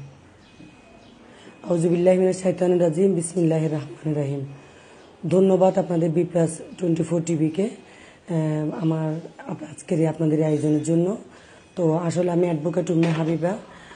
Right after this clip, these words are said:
আমার, আমি চট্টগ্রাম আসন্ন সতেরোই অক্টোবর যে চট্টগ্রাম জেলা পরিষদের নির্বাচন, সেই নির্বাচনে আমি সংরক্ষিত ওয়ার্ড দুই থেকে আমি প্রার্থী হয়েছি এবং আমার মা-,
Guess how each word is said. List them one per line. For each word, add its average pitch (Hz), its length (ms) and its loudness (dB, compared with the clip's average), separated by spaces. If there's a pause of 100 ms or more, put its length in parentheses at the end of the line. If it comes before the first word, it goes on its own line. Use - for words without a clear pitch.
(160)
আমার, 160 560 0
আমি 170 100 0
চট্টগ্রাম 165 420 0
আসন্ন 170 300 -2
সতেরোই 175 320 0
অক্টোবর 175 400 -2
যে 156 80 -2
চট্টগ্রাম 156 380 -2
জেলা 160 280 0
পরিষদের 165 340 -2
নির্বাচন, 160 600 0 (500)
সেই 185 200 0
নির্বাচনে 175 600 2
আমি 175 300 2 (340)
সংরক্ষিত 175 600 0
ওয়ার্ড 170 420 4 (200)
দুই 160 220 2
থেকে 160 440 -2 (380)
আমি 170 160 0
প্রার্থী 170 420 0
হয়েছি 185 560 2 (320)
এবং 170 300 0
আমার 170 280 2 (200)
মা-, 185 460 -4